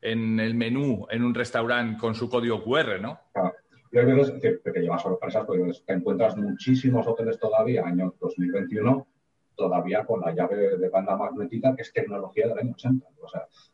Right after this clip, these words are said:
Speaker 2: yo no veo a nadie con un smartphone del año ochenta, con un portátil,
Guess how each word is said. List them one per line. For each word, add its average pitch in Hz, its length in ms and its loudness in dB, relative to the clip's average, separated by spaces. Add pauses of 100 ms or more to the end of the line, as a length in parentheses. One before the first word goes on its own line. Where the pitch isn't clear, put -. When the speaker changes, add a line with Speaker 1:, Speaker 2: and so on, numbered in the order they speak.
Speaker 2:
yo 113 160 2
no 131 100 4
veo 143 160 6
a 107 40 -6
nadie 104 360 0
con 104 140 -4
un 98 260 -8
smartphone 101 500 -4
del 95 140 2
año 92 220 -2
ochenta, 107 500 -2
con 98 180 -12
un 98 480 -10
portátil, 92 800 -4